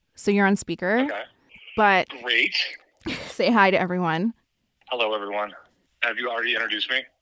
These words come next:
Speaker 1: No. I mean, yeah. Yes, I, I don't think I've said your name. <laughs>
Speaker 2: Okay, that's fine.
Speaker 1: Do you want me to say your name?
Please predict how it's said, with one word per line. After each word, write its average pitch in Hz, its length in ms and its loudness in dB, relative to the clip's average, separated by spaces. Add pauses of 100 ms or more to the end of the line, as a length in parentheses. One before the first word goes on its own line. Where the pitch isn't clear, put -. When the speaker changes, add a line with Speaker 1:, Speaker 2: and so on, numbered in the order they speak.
(200)
Speaker 1:
No. 233 400 2 (120)
I 247 100 6
mean, 247 420 4
yeah. 180 260 4 (220)
Yes, 233 280 4
I, 214 220 6
I 208 60 6
don't 226 140 4
think 233 120 2
I've 220 120 4
said 202 140 -2
your 190 100 0
name. 180 380 2 (680)
<laughs> - 20 4 (1080)
Speaker 2:
Okay, 120 420 -4 (380)
that's 123 200 -6
fine. 110 300 0 (340)
Speaker 1:
Do 233 100 0
you 240 80 4
want 233 180 8
me 226 60 4
to 247 60 4
say 247 140 2
your 254 100 6
name? 269 220 2